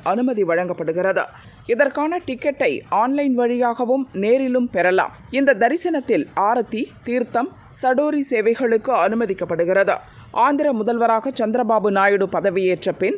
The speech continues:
திருமலை திருப்பதி தேவஸ்தானம் சார்பில் அனைவருக்கும் தரிசனம் என்ற அடிப்படையில் பல்வேறு மாற்றங்கள் செய்யப்பட்டு வருகின்றன. இந்நிலையில் பள்ளி,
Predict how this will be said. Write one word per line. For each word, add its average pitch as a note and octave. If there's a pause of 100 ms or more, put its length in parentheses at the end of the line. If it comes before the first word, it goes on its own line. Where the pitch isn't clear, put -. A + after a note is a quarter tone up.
(140)
திருமலை C4
திருப்பதி A3
தேவஸ்தானம் F#3+
சார்பில் F3+ (340)
அனைவருக்கும் C4+
தரிசனம் A3+
என்ற G3+
அடிப்படையில் G3+
பல்வேறு A3+
மாற்றங்கள் G3+
செய்யப்பட்டு F3+
வருகின்றன. E3+ (440)
இந்நிலையில் A#3+
பள்ளி, A#3+